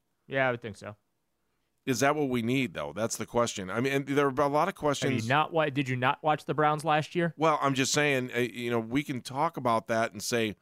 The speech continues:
Speaker 2: we think they need it, but there's a level of, um, professionalism, I guess, or something like that, that maybe, or decorum as far as the way players are treated today compared to where they were, you know, I,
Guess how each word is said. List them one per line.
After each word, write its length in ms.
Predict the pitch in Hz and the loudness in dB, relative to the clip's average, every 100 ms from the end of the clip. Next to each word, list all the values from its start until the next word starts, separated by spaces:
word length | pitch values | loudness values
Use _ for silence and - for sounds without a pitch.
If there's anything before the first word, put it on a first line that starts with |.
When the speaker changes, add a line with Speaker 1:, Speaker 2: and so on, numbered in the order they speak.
| _ _ | _ _
Speaker 2:
we 240 | - 143 190 | -2 0 0
think 300 | - 139 104 | 0 0 0
they 160 | 113 | -2
need 260 | 104 101 101 | -2 -4 -2
it, 180 | 110 - | -4 0
but 220 | 117 107 _ _ _ | -2 -2 _ _ _
there's 180 | 127 120 | 0 2
a 60 | 123 | 2
level 480 | 123 135 131 127 104 | 2 2 4 2 2
of, 480 | 110 107 104 92 | 4 4 0 -2
um, 520 | 104 104 101 98 90 - _ _ _ _ _ - | -2 0 0 -4 -8 -14 _ _ _ _ _ -6
professionalism, 800 | 117 127 131 - 165 190 190 202 | -2 0 0 0 0 0 0 -2
I 100 | 196 | -2
guess, 220 | 214 208 | -2 -2
or 40 | 226 | -2
something 280 | 202 196 | -2 0
like 140 | 180 170 | 0 2
that, 200 | 180 170 | 0 2
that 160 | 139 - - - - | 0 -2 -14 -18 0
maybe, 320 | 139 147 143 | 2 4 4
or 140 | 123 | 2
decorum 640 | 110 110 - 120 139 165 160 | 0 -2 0 2 4 2 0
as 220 | 113 104 | 0 -2
far 300 | - 120 123 | 2 4 4
as 260 | 117 107 - | 4 0 -4
the 100 | 107 | -4
way 320 | 107 113 117 | 0 2 0
players 440 | 95 113 117 120 | -2 0 2 2
are 80 | 107 | -2
treated 380 | - 123 135 120 | -2 -2 0 -2
today 440 | 127 131 139 139 - | -2 0 0 -2 -6
compared 380 | 107 113 120 | -6 -2 -2
to 60 | 113 | 0
where 200 | 117 117 | 0 0
they 140 | 110 | 0
were, 400 | 104 117 120 120 - _ _ _ - | 0 2 4 2 -2 _ _ _ -2
you 120 | 120 | 2
know, 320 | 113 110 104 | 4 2 0
I, 300 | 101 104 107 | -2 -2 -4